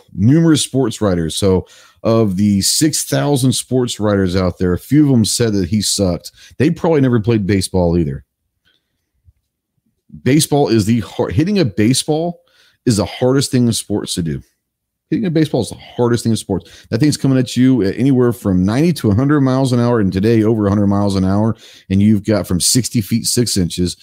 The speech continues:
you've got about point one or point two seconds from the time it's released to decide what you're gonna do and then hit it. Just saying. But yeah, the few sports writers out there that probably never played baseball, they, they, they can tell if someone's good at baseball or not.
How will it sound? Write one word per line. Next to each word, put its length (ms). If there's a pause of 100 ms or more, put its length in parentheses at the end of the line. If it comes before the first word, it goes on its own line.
(220)
you've 320
got 460
about 840
point 360
one 280
or 80
point 360
two 160
seconds 460
from 100
the 60
time 240
it's 140
released 360
to 60
decide 360
what 160
you're 100
gonna 180
do 260
and 140
then 140
hit 220
it. 120 (280)
Just 240
saying. 300 (500)
But 120
yeah, 320 (760)
the 80
few 220
sports 400
writers 280
out 200
there 100
that 100
probably 180
never 180
played 260
baseball, 500
they, 360
they, 400
they 260
can 180
tell 300
if 80
someone's 280
good 200
at 100
baseball 380
or 120
not. 260